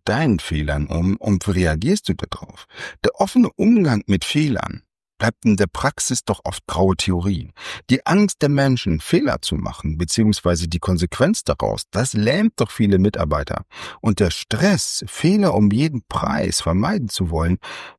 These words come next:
verstärkt doch diesen Stress nur noch weiter. Für dich als Führungspersönlichkeit ist es wichtig, wenn du auf Fehler deiner Mitarbeiter natürlich reagierst. Eine wütende Reaktion auf einen Fehler zieht nur eins nach sich.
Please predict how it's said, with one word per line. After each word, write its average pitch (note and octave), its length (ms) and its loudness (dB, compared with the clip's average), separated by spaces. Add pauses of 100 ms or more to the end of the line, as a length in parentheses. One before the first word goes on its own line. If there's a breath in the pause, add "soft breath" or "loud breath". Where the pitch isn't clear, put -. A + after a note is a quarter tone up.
verstärkt - 800 0
doch G#2 160 0 (100)
diesen D#2 260 -2
Stress - 400 -8
nur F2+ 120 0
noch F#2 180 -2
weiter. G#2 440 -6 (1000)
Für A#2+ 140 2
dich - 240 0
als A#2+ 140 -2
Führungspersönlichkeit G#2+ 840 0
ist - 160 -4
es G#2+ 140 -6
wichtig, C3+ 340 0 (360 loud breath)
wenn A2 160 4
du A#2+ 100 2
auf F#2 200 0
Fehler C#3 500 2
deiner F#2+ 260 0
Mitarbeiter F#2+ 600 0
natürlich G2+ 540 -2
reagierst. A2 640 -4 (420 loud breath)
Eine G#2 340 4
wütende D3+ 380 4
Reaktion B2 500 2
auf - 160 0
einen E2 200 -2
Fehler - 440 -2
zieht - 240 0
nur C3+ 160 2
eins E2 260 0
nach - 200 -6
sich. - 240 -14